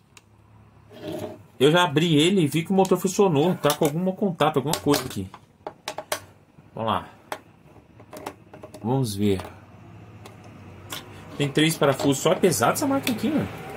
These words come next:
É legal que a bateria dela é de níquel cadmio, hein? Níquel cadmio, não é níquel metal hidreto. Ou seja, é uma bateria tóxica. Se vazar, é tóxica pra caramba. É, e é um transformadorzinho aqui dentro.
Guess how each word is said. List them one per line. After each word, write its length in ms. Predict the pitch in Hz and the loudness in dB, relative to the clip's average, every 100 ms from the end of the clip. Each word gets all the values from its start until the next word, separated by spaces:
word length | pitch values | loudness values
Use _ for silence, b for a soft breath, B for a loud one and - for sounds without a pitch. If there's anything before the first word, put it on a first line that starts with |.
| - - B B B B - - - - | -14 -14 B B B B -18 -18 -18 -10
É 60 | 127 | 0
legal 320 | 160 156 175 | 2 4 4
que 80 | 202 | 4
a 60 | 185 | 2
bateria 360 | 180 180 160 | 4 4 4
dela 220 | 151 156 175 | 4 4 2
é 40 | |
de 140 | 151 | -2
níquel 260 | 160 - 269 | -4 0 -2
cadmio, 480 | - 147 175 127 123 | 0 0 0 0 -2
hein? 140 | 160 - - | -4 -6 -14
Níquel 480 | 107 123 165 202 202 - - | -8 -6 0 0 0 -8 -8
cadmio, 480 | 151 156 117 110 95 | -2 0 0 -2 -2
não 160 | 104 120 | -4 -2
é 120 | 135 | -2
níquel 280 | 139 143 147 | -2 -2 -4
metal 260 | 139 139 | 0 0
hidreto. 300 | 127 113 107 - - B B B B B - | 0 -2 -2 -6 -20 B B B B B -4
Ou 120 | 135 | -4
seja, 420 | 135 - 123 104 | -2 0 2 2
é 40 | 107 | -2
uma 80 | |
bateria 300 | 113 117 135 | -2 -2 -2
tóxica. 600 | - 139 160 - - 107 - - | 0 4 6 4 -2 -6 -8 -16
Se 160 | - | -12
vazar, 600 | 117 135 117 120 143 170 165 | -6 -6 -4 -4 -4 -6 -8
é 80 | |
tóxica 440 | - 139 - - 156 | -2 0 0 -2 -6
pra 140 | - | -6
caramba. 340 | 175 135 107 101 - B B B B - - - - - - - - - - - | -6 -4 -6 -6 -14 B B B B -14 -14 -14 -18 -20 -20 -20 -20 -20 -20 -6
É, 580 | 107 107 110 107 107 104 - - - - | -2 0 0 0 0 -2 -10 -8 -4 -2
e 160 | 123 135 | 2 2
é 60 | |
um 40 | 156 | 2
transformadorzinho 920 | 160 180 196 190 220 202 139 262 - - - - | 2 2 2 4 4 4 0 -4 -8 -14 -20 -18
aqui 160 | 135 123 | -14 -6
dentro. 300 | 143 165 | -6 -6